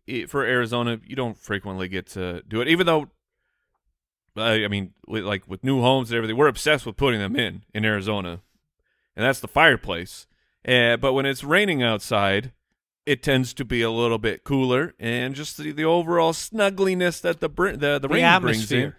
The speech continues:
Speaker 1: Yeah,
Speaker 2: It
Speaker 1: a
Speaker 2: permits it, huh?
Speaker 1: fireplace is perfect. Just sit, and I'm, I'm just gonna say, you know, just turn the fireplace
Speaker 2: I think
Speaker 1: on,
Speaker 2: that's
Speaker 1: hang out
Speaker 2: gonna,
Speaker 1: by the fireplace.
Speaker 2: I think it's gonna resonate with the listeners.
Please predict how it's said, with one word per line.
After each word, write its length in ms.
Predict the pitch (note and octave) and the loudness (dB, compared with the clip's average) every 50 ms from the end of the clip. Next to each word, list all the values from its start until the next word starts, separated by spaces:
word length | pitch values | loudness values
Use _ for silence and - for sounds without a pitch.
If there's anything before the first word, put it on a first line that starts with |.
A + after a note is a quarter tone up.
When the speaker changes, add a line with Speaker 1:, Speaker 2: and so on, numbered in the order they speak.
| _ | _
Speaker 1:
Yeah, 240 | - - A#3 G3+ C3 F#2+ - | 2 4 4 4 4 2 -2
Speaker 2:
It 40 | D#3 | -8
Speaker 1:
a 40 | D3+ | -4
Speaker 2:
permits 340 | - E3 E3+ D#3+ F3 G3 G#3+ | 0 0 2 4 6 6 8
it, 320 | A#3 A#3+ A3 F#3+ F3 E3 | 8 8 6 6 4 2
huh? 80 | B2 C3+ | 0 0
Speaker 1:
fireplace 340 | C#3 D#3 D3+ D3+ C#3+ C#3+ - | 0 2 2 0 0 -2 -4
is 180 | E3 D#3+ D3+ | -6 -6 -6
perfect. 840 | - - - - - F#3 G#3+ A#3 G#3+ - - A2+ G#2+ G2+ - _ _ _ _ _ _ _ _ | -8 -14 -12 -6 0 4 6 6 6 6 2 -2 -2 -4 -6 _ _ _ _ _ _ _ _
Just 420 | - D#3 D#3 D3+ C#3 - - - - | -2 0 0 0 0 -4 -8 -10 -8
sit, 340 | - - D#3+ D#3+ D3 - - | -4 0 0 0 0 -2 -8
and 180 | - C#3+ C#3+ | -10 -8 -6
I'm, 140 | C#3 D#3 D#3 - | -6 -8 -6 -6
I'm 100 | - E3 | -8 -8
just 120 | E3 - | -8 -8
gonna 100 | - B2 | -8 -8
say, 220 | A2+ - B2+ A2 G#2 | -4 -2 -2 -2 -2
you 80 | G#2+ - _ _ _ _ - - | -4 -8 _ _ _ _ -10 -8
know, 80 | E3+ D#3 | -6 -6
just 120 | C3+ - | -6 -4
turn 160 | - D#3+ C#3+ | -4 -4 -4
the 40 | C3 - | -4 -2
fireplace 360 | - A2+ A2 G#2 - A2 - | 0 0 0 0 0 0 0
Speaker 2:
I 60 | F#3+ | 2
think 100 | G3 G#2+ G2+ | 2 2 4
Speaker 1:
on, 40 | F3+ | 4
Speaker 2:
that's 200 | F3+ C3+ C3+ C3+ | 4 4 4 4
Speaker 1:
hang 60 | B2+ B2 | 4 4
out 80 | A#2+ | 4
Speaker 2:
gonna, 40 | B2 A#2 | 4 4
Speaker 1:
by 100 | A#2 A2 G#2 | 4 4 2
the 60 | G2+ | 0
fireplace. 540 | - - F#2+ D2+ C#2+ - - - - - D#3 | -4 -6 -6 -6 -8 -10 -12 -14 -10 -6 -2
Speaker 2:
I 40 | |
think 140 | D#3+ F3 E3+ E3+ | -2 0 0 0
it's 120 | D#3+ - | -2 -4
gonna 140 | F3 D#3 D3 | -4 -4 -2
resonate 500 | C3+ C3+ C3+ C3 A#2+ B2+ A#2+ A2 A2 G#2 | 0 0 0 0 0 -2 -4 -6 -6 -6
with 280 | - B2 A2+ G#2+ - - | -6 -6 -6 -6 -6 -8
the 80 | - | -12
listeners. 440 | G2+ G#2 F#2+ - - - F2 D#2+ - | -10 -8 -10 -10 -12 -16 -18 -18 -10